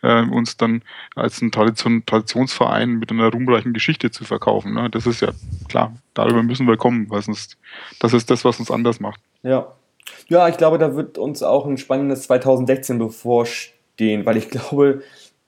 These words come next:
Speaker 2: der F C Sankt Pauli wird noch das ein oder andere Ding raushauen, was einfach einen Diskurs anregt. Ich glaube, darum geht's eigentlich auch nur, mal zu, drüber zu reden,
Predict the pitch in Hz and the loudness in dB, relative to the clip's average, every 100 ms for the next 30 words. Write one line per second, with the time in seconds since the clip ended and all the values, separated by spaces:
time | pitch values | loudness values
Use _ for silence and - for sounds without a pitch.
0 | _ _ _ 104 117 123 131 139 143 139 | _ _ _ 0 0 0 0 4 4 4
1 | 104 127 123 - 127 131 117 113 117 104 | 2 -2 -4 0 2 4 2 2 0 0
2 | 131 - 104 104 - 101 113 123 117 - | 0 2 4 2 2 0 0 0 0 0
3 | 123 120 120 120 120 - - 147 143 - | -4 -4 -4 -2 -4 -4 2 4 4 0
4 | 98 90 90 - 113 113 127 131 135 135 | -4 -2 -4 -4 -4 -2 0 2 4 4
5 | 127 135 87 98 92 95 85 92 95 92 | 2 0 0 -2 -2 -2 -4 -2 -2 -2
6 | 73 110 110 - 117 120 131 - 113 131 | -2 0 -2 -2 -6 0 0 0 2 4
7 | 143 120 110 | 4 2 -2